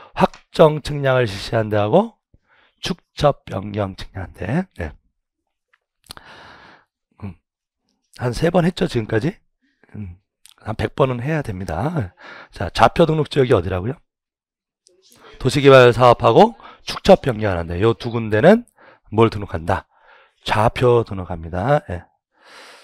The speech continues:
뒤에 안 가도 되겠죠? 뒤에 갔는데 별표 있으면 또 심란하잖아요. <laughs> 어디랑 어디라고요? 도시개발 사업하고 축척 변경하는 데는 뭘 등록한다고요? 좌표 등록합니다.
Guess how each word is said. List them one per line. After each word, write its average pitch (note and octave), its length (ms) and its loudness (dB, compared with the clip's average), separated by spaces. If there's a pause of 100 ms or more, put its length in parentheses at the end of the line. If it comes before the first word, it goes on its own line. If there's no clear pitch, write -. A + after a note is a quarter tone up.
(520)
뒤에 D3 180 4
안 A2+ 160 6
가도 C#3 180 4
되겠죠? B2+ 500 -4 (1500)
뒤에 C3 160 -2
갔는데 B2+ 420 -2
별표 A2 360 -4
있으면 B2 440 -6
또 A2+ 200 -8
심란하잖아요. C3+ 720 -6 (1040)
<laughs> - 880 -18 (720)
어디랑 C3 320 6
어디라고요? A#2 380 2
도시개발 C3+ 540 6
사업하고 C3 580 4 (500)
축척 - 420 2
변경하는 A#2+ 460 2
데는 A#2 180 4
뭘 A#2 140 2
등록한다고요? G#2+ 520 0 (260)
좌표 A#2 380 2
등록합니다. G2 800 2